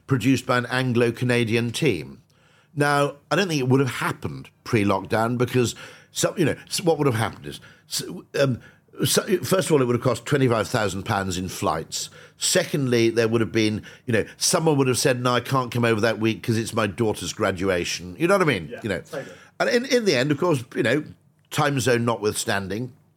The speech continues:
Speaker 1: a group of people from both countries collaborated perfectly effectively, uh, across an ocean. Now, I, I, I think, and I, I rant about this, the reason people don't do it is 'cause the technology is only tw-, twenty years old. And so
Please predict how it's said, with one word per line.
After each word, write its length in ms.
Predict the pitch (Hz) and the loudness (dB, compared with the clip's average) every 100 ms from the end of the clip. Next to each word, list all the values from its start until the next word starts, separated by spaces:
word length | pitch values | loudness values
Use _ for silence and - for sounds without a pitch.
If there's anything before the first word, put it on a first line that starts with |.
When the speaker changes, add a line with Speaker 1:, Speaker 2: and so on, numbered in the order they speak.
| - | 0
Speaker 1:
a 240 | 151 156 | 2 2
group 440 | 156 143 139 175 143 | -2 -2 2 2 2
of 120 | 123 | -2
people 320 | 147 120 104 | 0 0 -4
from 200 | 92 110 | -6 -2
both 260 | 135 120 - | 2 0 0
countries 560 | 107 95 101 101 92 | -4 -4 -2 0 -2
collaborated 760 | - 117 120 113 110 98 98 - | -2 0 0 0 0 0 -4 -2
perfectly 340 | 175 147 - | 0 0 -4
effectively, 600 | 85 92 - 87 92 87 - - - | -4 -6 -4 -4 -2 -4 -8 -20 -4
uh, 240 | 104 107 104 | 0 0 0
across 320 | 110 131 - | 0 0 0
an 80 | 107 | 0
ocean. 400 | 101 - - - _ _ _ _ _ _ _ _ _ _ _ - - - | 0 0 -6 -12 _ _ _ _ _ _ _ _ _ _ _ -20 -16 -6
Now, 140 | 160 - | -6 -4
I, 20 | |
I, 480 | 185 175 170 160 170 | -2 -2 0 2 2
I 80 | 202 | 2
think, 340 | 165 196 165 139 | 2 0 0 0
and 80 | 147 | 0
I, 100 | 151 | 2
I 200 | 139 143 | 2 2
rant 300 | 139 170 123 | 2 0 0
about 160 | 117 | 0
this, 160 | 92 - - - | -2 -8 -18 -10
the 160 | 165 160 | 0 2
reason 380 | 185 254 226 247 | 2 2 0 0
people 200 | 208 180 | 0 2
don't 220 | 170 151 | 0 2
do 100 | 127 | 2
it 80 | 107 | 2
is 140 | 113 | -2
'cause 160 | - 120 | -4 -4
the 60 | |
technology 520 | 123 151 135 131 104 107 | 0 0 2 0 0 -2
is 80 | |
only 180 | 104 107 | -2 -2
tw-, 220 | - 120 | -4 -6
twenty 200 | - 117 | -2 -2
years 200 | 98 95 | 0 -2
old. 280 | 76 60 - _ - | -2 -10 -14 _ -8
And 80 | 113 | -4
so 300 | - 123 | 2 2